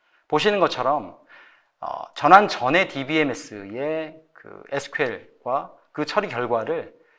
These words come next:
정확하게 캡처를 하고 이런 부분들을 캡처한 것들을 전환된 이후에, 어, 실제로 부하와 처리 결과들을 동일하게 모사해서,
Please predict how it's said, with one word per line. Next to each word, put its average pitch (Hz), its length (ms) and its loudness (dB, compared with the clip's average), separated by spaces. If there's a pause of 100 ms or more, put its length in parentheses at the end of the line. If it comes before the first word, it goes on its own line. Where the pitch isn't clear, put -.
정확하게 147 640 -2
캡처를 131 680 -8
하고 151 580 -6 (320)
이런 147 180 2
부분들을 143 760 -6
캡처한 202 460 0
것들을 151 540 -2
전환된 151 560 2
이후에, 135 520 -8 (400)
어, - 80 -14 (100)
실제로 185 840 -4
부하와 120 600 4
처리 190 200 -8
결과들을 135 640 -4 (580)
동일하게 160 460 6
모사해서, 123 840 -2